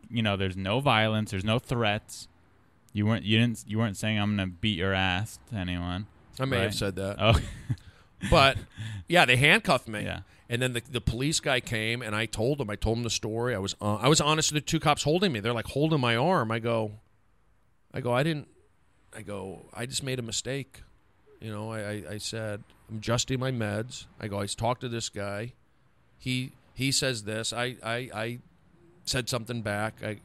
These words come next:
Speaker 2: I, I forget what it was. I'm
Speaker 1: Right.
Speaker 2: such in a better place right now.
Speaker 1: Yeah.
Speaker 2: So the guy, the head guy came and he talked to me. He says, "Promise, like, to chill and no, no, and I'll,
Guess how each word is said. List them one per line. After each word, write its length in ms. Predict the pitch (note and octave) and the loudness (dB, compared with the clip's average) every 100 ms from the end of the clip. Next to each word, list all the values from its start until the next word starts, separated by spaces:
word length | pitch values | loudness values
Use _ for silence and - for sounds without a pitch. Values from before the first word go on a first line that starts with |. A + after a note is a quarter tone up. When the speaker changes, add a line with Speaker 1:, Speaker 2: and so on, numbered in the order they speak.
| - | -6
Speaker 2:
I, 280 | B2+ D3 D#3 | -2 0 2
I 60 | F3 | 2
forget 320 | A3 D#3+ C3 | 2 2 2
what 160 | A#2+ A2 | 0 0
it 40 | |
was. 220 | A#2 G#2 | -2 -2
I'm 60 | G#2+ | 0
Speaker 1:
Right. 60 | |
Speaker 2:
such 200 | G2 - | 0 2
in 60 | C3 | 0
a 40 | |
better 220 | G2 G#2+ G#2 | 0 -2 -2
place 380 | - A2 A2 - | -4 -6 -6 -10
right 220 | G2+ - | -12 -8
now. 180 | G#2 F#2 | -8 -4
Speaker 1:
Yeah. 180 | F2+ - - - - - _ - | -4 -6 -14 -18 -20 -20 _ -6
Speaker 2:
So 420 | - F#3 D#3 D3 - _ - | 2 4 4 2 -6 _ -8
the 80 | C3 | 2
guy, 400 | C#3 D3 D3 C#3+ | 6 6 4 2
the 120 | B2+ | -4
head 220 | A2+ C3 C3+ | -2 -2 0
guy 160 | B2+ | 0
came 340 | - C3 E3+ B2 | 0 0 0 -2
and 80 | |
he 60 | A2 | -4
talked 300 | - A#2+ B2+ | 2 2 2
to 60 | C3+ | -6
me. 100 | A2 | -4
He 60 | |
says, 200 | F#2+ G2 | -4 -6
"Promise, 480 | - A2 G#2+ G#2+ - | -8 -8 -8 -6 -6
like, 180 | G#2+ - | -6 -6
to 100 | G#2 | -10
chill 520 | - - A2 G#2+ A2 G#2 | -4 -2 0 0 0 -2
and 220 | F#2+ F#2+ | -6 -8
no, 260 | G#2+ G#2 G#2 - A#2 | -2 -2 -2 -8 -8
no, 300 | A2 G#2+ G2 | -4 -4 -2
and 80 | |
I'll, 240 | G2+ G#2 | -2 -2